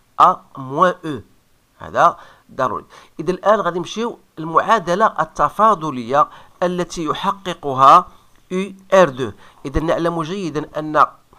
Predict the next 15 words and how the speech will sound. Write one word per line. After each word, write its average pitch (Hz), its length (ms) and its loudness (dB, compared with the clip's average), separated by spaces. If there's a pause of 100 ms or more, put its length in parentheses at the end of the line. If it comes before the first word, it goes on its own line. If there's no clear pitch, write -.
(240)
إذا 139 160 -10
إلا 147 280 -8
خدمنا 143 460 0 (380)
بعملية 139 840 -8
التفريغ، 202 460 -4 (320)
يعني 139 200 -6
غتولي 147 340 -6
عندنا 139 360 -4
هنا 143 220 -2 (160)
قانون 147 340 -4
إضافية 131 380 -4
التوترات، 131 760 -2
نطبقوا 123 500 -8 (100)
قانون 135 560 -4 (1400)
إضافية 147 640 -4